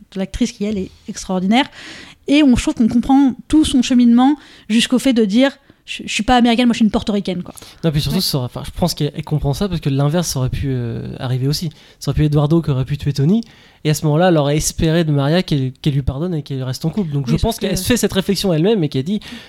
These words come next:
Speaker 2: oui, euh, c'est, de toute façon, t'y es pour rien, c'est des hommes qui se sont battus, c'est leur problème,
Speaker 1: Bien
Speaker 2: entre
Speaker 1: sûr, après
Speaker 2: guillemets.
Speaker 1: la petite différence, c'est qu'on sait pas depuis combien de temps elle est avec Bernardo, mais en tout cas assez longtemps pour s'être installée, euh, avec lui, euh, alors qu'elle connaît Tony depuis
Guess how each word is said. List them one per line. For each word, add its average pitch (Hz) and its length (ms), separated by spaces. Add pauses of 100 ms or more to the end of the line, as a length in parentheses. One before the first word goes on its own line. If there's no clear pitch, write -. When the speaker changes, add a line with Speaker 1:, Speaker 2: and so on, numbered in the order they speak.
(100)
Speaker 2:
oui, 180 320
euh, 127 280
c'est, 165 160
de - 60
toute - 120
façon, 190 100
t'y - 540
es 151 40
pour 135 200
rien, 196 160
c'est 147 180
des 139 200
hommes 170 80
qui 160 100
se - 60
sont 147 100
battus, 147 260
c'est 156 120
leur 139 120
problème, 165 380
Speaker 1:
Bien 151 100
Speaker 2:
entre 214 120
Speaker 1:
sûr, 226 140
après 185 100
Speaker 2:
guillemets. 185 120
Speaker 1:
la 233 60
petite 226 140
différence, 240 340
c'est 240 100
qu'on 214 200
sait 208 80
pas 226 80
depuis - 100
combien 214 180
de 202 60
temps 233 140
elle 208 60
est 202 180
avec 202 220
Bernardo, 202 420
mais 202 80
en 185 40
tout 190 80
cas 208 120
assez 214 240
longtemps 220 180
pour - 140
s'être - 200
installée, 208 420
euh, 180 320 (280)
avec 190 300
lui, 294 180 (500)
euh, 220 540
alors 214 140
qu'elle 220 100
connaît 220 220
Tony 214 280
depuis 233 300